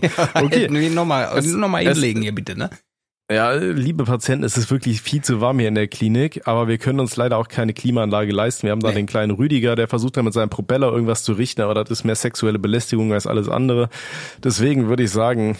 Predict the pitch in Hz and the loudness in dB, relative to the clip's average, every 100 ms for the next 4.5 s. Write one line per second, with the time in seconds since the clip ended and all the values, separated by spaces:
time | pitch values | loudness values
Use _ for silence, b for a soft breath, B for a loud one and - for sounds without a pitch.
0 | - 117 107 98 90 - 120 123 113 110 | -6 -2 -2 -2 -6 -2 0 2 0 0
1 | 110 104 104 - _ _ _ _ - 117 | 0 0 0 -4 _ _ _ _ -6 -2
2 | 147 156 147 - 147 160 175 226 - _ | -2 0 -2 0 0 0 0 -2 -6 _
3 | _ _ _ - 113 117 117 117 113 113 | _ _ _ -2 2 2 2 2 2 0
4 | 135 143 - - 87 | -2 0 -2 -2 -2